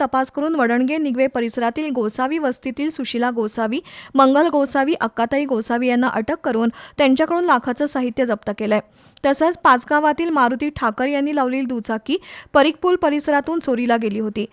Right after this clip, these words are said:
या प्रकरणी शाहूपुरी पोलिसांनी तपास करून राजेंद्र नगरातील चेतन कांबळे याला दुचाकी विक्रीसाठी आल्यावर सासने मैदानाजवळ ताब्यात घेतलं.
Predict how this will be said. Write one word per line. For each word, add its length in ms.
या 120
प्रकरणी 440
शाहूपुरी 400
पोलिसांनी 540
तपास 300
करून 280
राजेंद्र 460
नगरातील 500
चेतन 400
कांबळे 320
याला 220
दुचाकी 500
विक्रीसाठी 580
आल्यावर 440
सासने 440
मैदानाजवळ 640
ताब्यात 260
घेतलं. 280